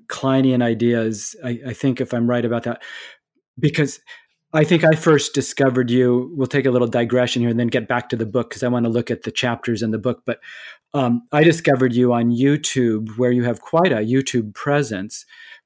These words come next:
And, um, you had a series on Klein, I think maybe six, uh, little episodes on Kleinian theory that I found incredibly helpful and quite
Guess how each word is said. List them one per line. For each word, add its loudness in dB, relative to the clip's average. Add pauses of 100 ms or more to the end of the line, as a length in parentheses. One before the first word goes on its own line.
(160)
And, 0
um, -2
you 2
had 2
a 0
series 4
on -2
Klein, 0
I -2
think -4
maybe -2
six, -6 (120)
uh, -4 (240)
little -4
episodes -4
on -4
Kleinian -2
theory 0
that -6
I -4
found -4
incredibly -6 (540)
helpful -4
and -6
quite -4